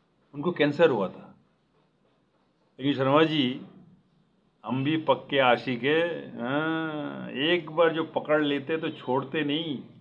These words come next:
<laughs> दिन रात उनके लिए मेहनत किया, सेवा किया, मौत दरवाजे पे आकर लौट गई। <laughs> नहीं, नहीं, अभी अच्छी है आपकी दुआ से।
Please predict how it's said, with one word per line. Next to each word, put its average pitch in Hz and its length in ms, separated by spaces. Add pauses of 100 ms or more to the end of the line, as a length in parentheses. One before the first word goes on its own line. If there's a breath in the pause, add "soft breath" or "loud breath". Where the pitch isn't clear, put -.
<laughs> 190 880 (420 loud breath)
दिन 185 380
रात 185 480
उनके 165 300
लिए 170 180
मेहनत 143 460
किया, 104 240 (840)
सेवा 208 260
किया, 151 380 (520)
मौत 170 380
दरवाजे 139 500
पे 143 120
आकर 139 220
लौट 127 240
गई। 101 220 (440)
<laughs> - 0
नहीं, - 800
नहीं, 131 120
अभी 123 200
अच्छी 117 260
है 107 60
आपकी 101 240
दुआ 98 180
से। - 220